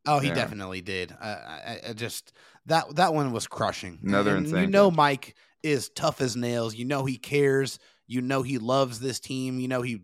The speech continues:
Speaker 1: really puts everything he has out there on the field for his, for his team. I mean, you know that. That's who Mike Williams is. It was a big reason why they brought him back and signed him to this contract.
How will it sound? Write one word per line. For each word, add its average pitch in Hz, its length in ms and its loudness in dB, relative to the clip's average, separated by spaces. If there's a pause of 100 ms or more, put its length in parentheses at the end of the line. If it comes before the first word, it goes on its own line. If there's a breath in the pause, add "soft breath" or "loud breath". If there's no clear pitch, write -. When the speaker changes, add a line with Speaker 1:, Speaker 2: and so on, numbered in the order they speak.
Speaker 1:
really 120 320 -2
puts 123 360 -4
everything 127 460 -6
he 123 140 -8
has 117 460 -2
out 120 220 -2
there 117 140 -2
on 110 140 -6
the 104 100 -6
field 117 440 -2 (320 soft breath)
for 127 240 0
his, 113 360 -6
for 123 160 -4
his 123 180 -4
team. 110 400 -8
I 104 60 -8
mean, 113 200 -6
you 120 80 -4
know 131 260 0
that. 98 200 -6
That's 113 240 -6
who 131 340 -4 (200)
Mike 117 260 -4
Williams 117 340 -4
is. 113 200 -2
It 120 40 -2
was 101 120 -4
a 101 80 -4
big 113 200 -4
reason 110 300 -6
why 110 360 -2 (260)
they 110 100 -2
brought 113 400 0
him 110 220 -6
back 110 320 0
and 101 100 -12
signed 110 300 -6
him 104 100 -10
to 101 80 -14
this 104 160 -8
contract. 107 640 -6